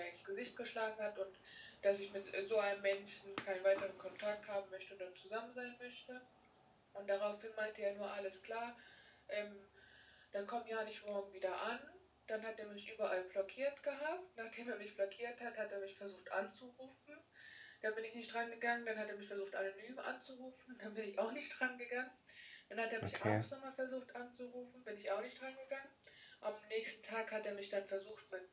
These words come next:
Speaker 1: von der Arbeit mit dem Telefon anzurufen. Dann bin ich da auch nicht dran gegangen. Und danach den Tag morgens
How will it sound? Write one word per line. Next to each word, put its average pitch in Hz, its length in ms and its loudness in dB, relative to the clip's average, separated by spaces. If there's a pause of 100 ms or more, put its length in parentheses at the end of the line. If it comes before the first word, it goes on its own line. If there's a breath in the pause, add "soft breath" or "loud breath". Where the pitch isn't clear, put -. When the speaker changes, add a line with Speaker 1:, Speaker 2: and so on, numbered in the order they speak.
Speaker 1:
von 196 100 4
der 190 160 8
Arbeit 233 300 4
mit - 140 -12
dem 254 120 -6
Telefon 247 480 -6
anzurufen. 254 760 -6 (580 loud breath)
Dann 196 100 -4
bin 208 120 -8
ich 247 140 -2
da 196 160 6
auch 233 140 2
nicht 254 220 -6
dran 262 180 -2
gegangen. 269 320 -2 (460)
Und 214 120 -8
danach 220 380 4
den 269 180 -6
Tag 262 280 -4 (100)
morgens 247 460 -6